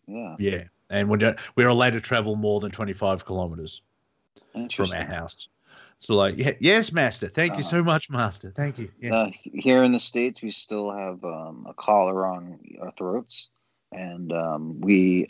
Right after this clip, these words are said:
Speaker 1: <laughs> are only allowed to go to the bathroom, and we, uh, basically suck through a feeding tube. No, I'm joking,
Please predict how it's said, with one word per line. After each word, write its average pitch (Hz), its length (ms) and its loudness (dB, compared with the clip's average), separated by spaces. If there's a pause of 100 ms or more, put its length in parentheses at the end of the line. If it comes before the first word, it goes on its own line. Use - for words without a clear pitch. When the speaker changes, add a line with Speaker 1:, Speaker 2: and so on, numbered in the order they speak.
Speaker 1:
<laughs> - 100 -20
are - 240 0
only 110 300 6
allowed 98 380 4
to - 140 -12
go 104 180 0
to - 60 -12
the - 100 -6
bathroom, 101 720 -6 (420)
and 95 140 0
we, 87 200 2 (480)
uh, 82 280 -4 (320)
basically 90 400 4
suck - 320 0
through 85 160 2
a 78 40 -4
feeding 80 360 -2
tube. - 200 -2
No, 98 140 6
I'm 90 140 4
joking, 92 400 4